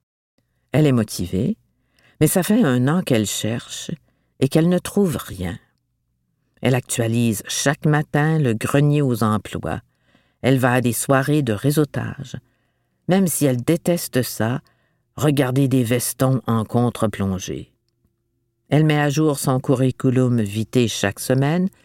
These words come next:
se disant qu'en modifiant les petites icônes à côté de coordonnées, ça rendrait le document plus coquet. Elle retourne chez elle en autobus. Une dame âgée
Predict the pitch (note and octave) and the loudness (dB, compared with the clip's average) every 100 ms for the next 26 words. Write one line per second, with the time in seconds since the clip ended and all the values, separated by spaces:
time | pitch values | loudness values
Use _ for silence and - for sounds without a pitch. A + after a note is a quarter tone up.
0 | _ _ - E3 C#3+ C3 C#3 C3+ A2+ A2+ | _ _ -4 0 2 2 0 0 0 2
1 | A#2+ A2 A2+ A2 G#2+ A#2+ B2+ B2 G#2+ A2+ | 2 0 -2 0 2 2 0 -2 -2 -4
2 | - G2+ A2 - A2 A2+ A2+ G#2 A2+ A2 | -4 -4 -4 0 2 2 0 0 -2 0
3 | A#2+ G2 - G#2 F2 F2 - G2+ C#3 - | 0 0 0 -2 -2 -8 -8 -2 -2 -4
4 | - - _ - A2+ G#2+ G2 C#3+ C3+ F#2+ | -14 -20 _ -4 -2 -2 0 0 0 0
5 | - - G#2 D3+ - D#3 - G#2+ - - | -6 -2 0 -2 -2 -2 -2 -4 -6 -12
6 | G#2+ - _ _ _ _ _ _ _ _ | -12 -14 _ _ _ _ _ _ _ _
7 | _ _ - C#3+ C#3 D3 D3+ C3 C3+ A#2 | _ _ 0 2 2 2 0 2 2 0
8 | - B2+ A#2+ B2+ A2 G2 - D#3 D3+ C#3 | 2 0 2 2 0 -2 0 2 2 0
9 | C#3+ A#2+ - - - - _ _ _ _ | -2 -2 -6 -10 -14 -20 _ _ _ _
10 | _ _ - D3 D#3+ D3+ D3 C#3+ C#3 C#3 | _ _ -4 0 2 2 2 2 0 0
11 | F3 A#3+ | 0 -2